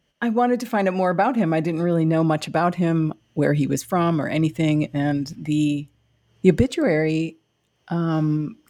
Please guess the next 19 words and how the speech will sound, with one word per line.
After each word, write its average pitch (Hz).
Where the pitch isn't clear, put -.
gave 170
some -
incorrect 185
information, 165
I 156
came, 143
come 147
to 139
find 135
out 143
a 160
few 156
years 135
later. 151
Um, 151
so -
I 175
thought, 165
"Huh, 180